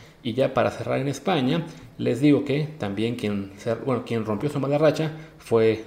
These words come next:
Rafa Márquez con el Barça B, que le ganan de visitantes uno cero a Osasuna B.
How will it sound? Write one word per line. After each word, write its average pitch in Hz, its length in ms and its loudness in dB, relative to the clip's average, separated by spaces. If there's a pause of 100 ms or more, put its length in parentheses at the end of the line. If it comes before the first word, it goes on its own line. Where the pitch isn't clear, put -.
Rafa 127 280 0
Márquez 135 400 0
con 101 140 -6
el 101 100 -4
Barça 120 320 0
B, 170 220 0 (360)
que 147 220 4
le 107 200 0
ganan 127 360 2 (480)
de 156 220 6
visitantes 135 580 2 (420)
uno 185 280 8
cero - 460 2 (100)
a 139 80 4
Osasuna 113 320 2
B. 160 220 4